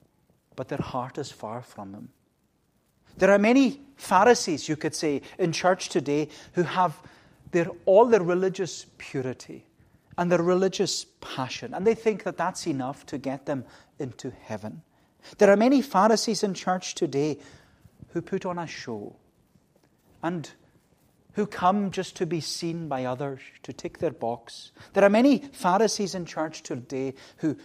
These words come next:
who live for the acclamations and all the affirmations and all the applause and all the approval of other people. But you know, Jesus warns us. He says, "Make sure you're not one of them."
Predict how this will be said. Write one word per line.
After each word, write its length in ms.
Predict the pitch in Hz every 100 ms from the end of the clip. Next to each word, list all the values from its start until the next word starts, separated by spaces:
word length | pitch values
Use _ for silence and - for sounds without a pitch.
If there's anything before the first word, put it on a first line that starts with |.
| - -
who 140 | 175
live 320 | 175 185 226
for 340 | - - 160 131 - - _ -
the 160 | 160
acclamations 920 | 160 156 - 139 127 117 - 131 - -
and 80 | 139
all 240 | 160 185
the 140 | 180 165
affirmations 840 | 160 - 139 127 123 - 113 107
and 100 | 139
all 180 | 165 220
the 100 | 220
applause 440 | 170 - 156 139
and 80 | 160
all 100 | 190
the 100 | 240
approval 640 | 180 - - 202 214 180 - - -
of 120 | 151
other 260 | 170 165 139
people. 640 | - 147 123 - 71 64 - - _ _ _ _ _ _ _ _ _ _ _ _ _ _ _ _ _ _
But 80 | -
you 60 | 175
know, 100 | 202
Jesus 420 | 160 202 220 -
warns 380 | 131 127 127 110
us. 360 | - - - - _ _ _ _ _ _ _ _ _ _ _ -
He 100 | 156
says, 300 | - 135 151
"Make 180 | 165
sure 220 | - - 135
you're 160 | 131
not 300 | 123 120 120
one 160 | 113 107
of 180 | 104 -
them." 240 | 110 -